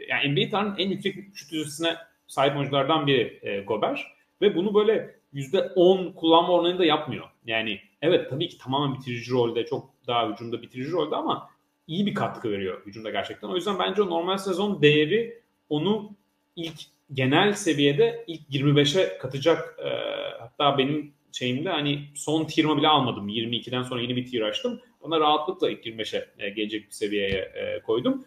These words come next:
Çünkü playoff'larda da şöyle düşünelim. Yani mesela Sa-, Boston Celtics şampiyon oldu. Boston Celtics'te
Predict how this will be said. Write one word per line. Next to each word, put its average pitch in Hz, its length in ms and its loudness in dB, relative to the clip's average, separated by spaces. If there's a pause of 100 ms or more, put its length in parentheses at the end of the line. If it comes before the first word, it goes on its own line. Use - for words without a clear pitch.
(140)
Çünkü 202 240 -8
playoff'larda 170 720 6
da 269 240 2 (280)
şöyle 254 280 2
düşünelim. 190 400 -2
Yani 156 160 2
mesela 151 160 0
Sa-, - 240 -2
Boston 185 220 2
Celtics 196 300 0
şampiyon 160 380 2
oldu. 98 260 -6 (680)
Boston 131 380 -2
Celtics'te 160 540 -2